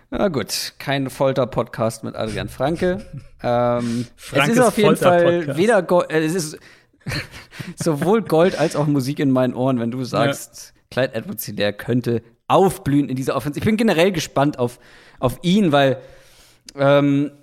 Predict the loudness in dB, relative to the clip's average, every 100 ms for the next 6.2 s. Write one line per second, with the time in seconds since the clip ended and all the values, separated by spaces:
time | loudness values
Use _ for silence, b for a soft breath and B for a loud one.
0 | -12 -2 2 4 4 0 0 0 0 -2
1 | -2 -4 -4 -4 -4 -2 0 2 0 0
2 | 0 0 0 -2 -4 0 2 2 0 -4
3 | -6 -4 -2 -2 -2 0 0 0 -2 0
4 | -2 -2 -2 0 0 0 -4 -6 -4 -4
5 | -4 -4 -4 -2 -4 -4 0 2 2 2
6 | -2 -6